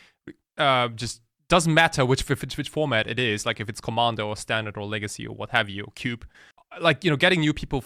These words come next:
um, to the game is, is generally a good thing, and getting people excited is also a good thing. But you also gotta be, uh,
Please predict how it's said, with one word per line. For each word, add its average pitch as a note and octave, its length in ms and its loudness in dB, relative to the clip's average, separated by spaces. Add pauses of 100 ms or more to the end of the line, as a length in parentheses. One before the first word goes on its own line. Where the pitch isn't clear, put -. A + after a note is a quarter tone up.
(100)
um, C3 240 0
to C3 100 -8
the B2 60 -8
game A#2+ 200 2
is, - 280 -6
is - 160 -8
generally C3 380 -2
a A#2+ 40 -6
good A#2 180 -8
thing, A#2+ 320 -4 (220)
and C3+ 100 -4
getting C#3+ 240 2
people C#3 280 -6
excited G3 580 2
is D3 140 -2
also D#3 260 -2
a C3+ 40 -2
good B2+ 160 -2
thing. C3 300 -4 (320)
But D3 300 4
you E3+ 100 2
also F#3 300 0
gotta C#3 160 2
be, B2 240 2
uh, A2 440 4